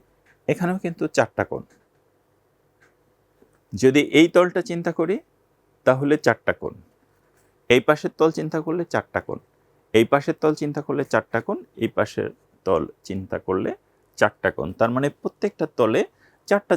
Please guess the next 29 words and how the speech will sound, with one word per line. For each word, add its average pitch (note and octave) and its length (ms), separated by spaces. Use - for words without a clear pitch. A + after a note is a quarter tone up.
চারটা C#3+ 240
করে A#2 220
কোণ A#2 260
তৈরি F#2+ 320
হয়েছে। - 280
আমাদের B2 340
এই B2+ 140
বস্তুটাতে B2 640
এক, A2 300
দুই, G2+ 220
তিন, A#2 180
চার, F#2 240
পাঁচ, A2 240
ছয়টা D3 320
তল G#2+ 240
আছে। G#2 220
ছয়টা D3+ 380
তলে, A2+ 280
প্রত্যেক - 340
তলে G#2+ 280
কোণ A2+ 300
তৈরি G#2+ 300
হয়েছে C3+ 260
চারটা - 280
চারটা - 320
করে। - 260
তাহলে A#2+ 320
ছয়টা A#2 360
তলে C3 260